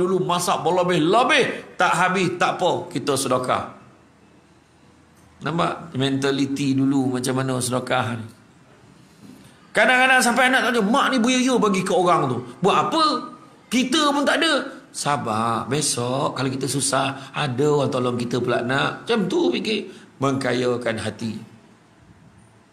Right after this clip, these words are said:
Kedua, membersihkan harta.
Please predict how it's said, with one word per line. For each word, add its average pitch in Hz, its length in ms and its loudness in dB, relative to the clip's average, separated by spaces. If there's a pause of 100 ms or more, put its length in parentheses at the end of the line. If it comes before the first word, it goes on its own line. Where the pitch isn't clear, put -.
(580)
Kedua, 160 480 2
membersihkan 151 880 0
harta. 143 640 -2